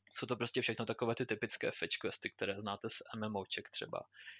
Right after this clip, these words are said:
Eh, přijde mi to jako hrozná škoda, protože těch, těch nápadů tam pár je, některé fungují víc, některé míň. Eh, pro, pro Čecha nebo pro Čechoslováka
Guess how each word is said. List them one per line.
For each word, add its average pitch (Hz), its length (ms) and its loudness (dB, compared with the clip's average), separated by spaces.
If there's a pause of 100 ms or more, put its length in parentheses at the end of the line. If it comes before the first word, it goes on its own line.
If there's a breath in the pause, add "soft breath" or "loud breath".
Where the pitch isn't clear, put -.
(280 loud breath)
Eh, 98 500 0 (260)
přijde 131 280 0
mi 143 100 0
to 135 100 4
jako 131 220 6
hrozná 135 320 4
škoda, 113 400 2
protože 117 360 2
těch, - 160 0 (120)
těch - 200 -4
nápadů 123 380 2
tam 117 220 4
pár 123 240 6
je, 107 400 4
některé 107 340 0
fungují 110 440 -4
víc, 107 260 -6
některé 117 400 0
míň. 107 340 -6 (580 loud breath)
Eh, 101 40 2 (380)
pro, 107 260 4 (120)
pro 113 140 2
Čecha 113 520 6
nebo 110 240 2
pro 107 160 -2
Čechoslováka 110 1160 2